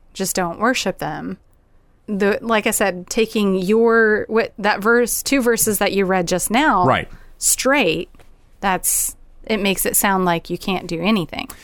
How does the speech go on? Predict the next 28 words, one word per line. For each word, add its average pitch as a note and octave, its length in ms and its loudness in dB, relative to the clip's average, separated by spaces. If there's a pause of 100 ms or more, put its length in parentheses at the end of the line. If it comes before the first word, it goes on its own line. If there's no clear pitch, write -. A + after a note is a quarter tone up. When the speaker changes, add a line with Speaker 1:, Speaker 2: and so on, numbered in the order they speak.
(240)
Speaker 2:
Well, C3 80 2
so E3 160 2
like E3 240 2
I E3+ 100 4
said, - 600 0
Speaker 1:
Or G#3+ 80 2
you F#3+ 60 2
shouldn't G#3+ 360 0
do F3 80 -6
anything. - 220 -12 (100)
Speaker 2:
it, A#2+ 100 4
it B2+ 240 2 (140)
has D3+ 420 2
to E3 80 0
do, D3 240 4
there, B2 260 4
there A#2 200 4
is F3 480 2
an D3 100 4
element E3 380 4
of G#2 100 -2
this A2 460 2 (280)
that A2 200 0
comes C3+ 240 2
into B2 120 2
personal C3+ 380 0
conviction. - 640 -2
Speaker 1:
Mm-hmm. F#3 440 2